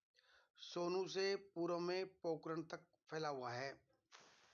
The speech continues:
जैसलमेर नगर के उत्तर में सोलह से बीस किलोमीटर लंबी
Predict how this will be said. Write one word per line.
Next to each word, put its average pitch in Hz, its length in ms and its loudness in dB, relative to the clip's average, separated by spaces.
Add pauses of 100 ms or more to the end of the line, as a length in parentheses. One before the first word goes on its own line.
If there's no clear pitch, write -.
(560)
जैसलमेर 180 680 0
नगर 170 300 0
के 190 320 2
उत्तर 185 380 -4
में 151 200 0 (800)
सोलह 190 440 2
से 196 300 4
बीस 185 480 -4
किलोमीटर 170 640 2
लंबी 170 680 -2